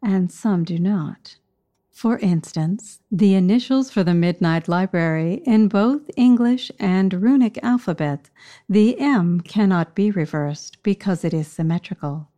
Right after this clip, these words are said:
but the L is asymmetrical, and so can land reversed. A reversed rune is said to be Merkstave,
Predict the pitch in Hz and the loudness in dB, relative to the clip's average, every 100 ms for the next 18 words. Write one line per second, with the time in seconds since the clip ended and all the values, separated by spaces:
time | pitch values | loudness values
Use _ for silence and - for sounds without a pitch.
0 | _ - - - 185 - 185 208 220 220 | _ -20 -10 -2 -2 0 -2 -2 -2 0
1 | 160 160 170 294 196 196 - - 233 254 | -2 -2 -4 -2 -2 -2 -6 -4 -2 -2
2 | - 175 151 - 151 151 143 151 _ _ | -2 -4 -2 -6 -6 -6 -6 -10 _ _
3 | _ - 196 175 - 190 170 180 170 165 | _ -4 0 0 0 -2 -2 -2 0 0
4 | 208 196 147 151 - - 180 - 226 160 | 0 -2 -2 -6 -8 -6 -6 -2 -4 -4
5 | 151 - - _ _ _ _ _ _ _ | -8 -16 -20 _ _ _ _ _ _ _
6 | _ _ _ _ 208 180 185 165 190 254 | _ _ _ _ 0 2 0 0 -2 -2
7 | 277 - 185 175 175 190 285 233 233 - | -4 -4 0 0 0 -2 0 -2 -2 -4
8 | 185 165 - 185 185 180 208 208 - - | -4 -4 -4 -2 0 2 0 -2 -10 -8
9 | 160 147 151 151 | -6 -4 -8 -10